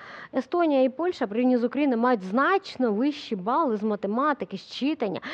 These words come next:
з природничих наук. А Словацька, навіть Словацька Республіка випереджає Україну за середнім балом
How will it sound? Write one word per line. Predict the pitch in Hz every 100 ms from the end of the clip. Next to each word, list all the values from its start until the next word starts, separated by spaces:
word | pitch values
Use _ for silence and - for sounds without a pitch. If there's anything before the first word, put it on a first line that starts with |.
| 330
з | -
природничих | 269 294 202 233 370 381 269 -
наук. | 240 226 196 170 - - - -
А | - 240 254 240
Словацька, | 277 269 320 370 - 285 -
навіть | 285 311
Словацька | - 320 359 415 311
Республіка | 285 - 320 262 247 247
випереджає | 233 285 269 233 196 320 370
Україну | 294 - 254 220
за | 196 226
середнім | 269 269 240 240 233
балом | 302 349 269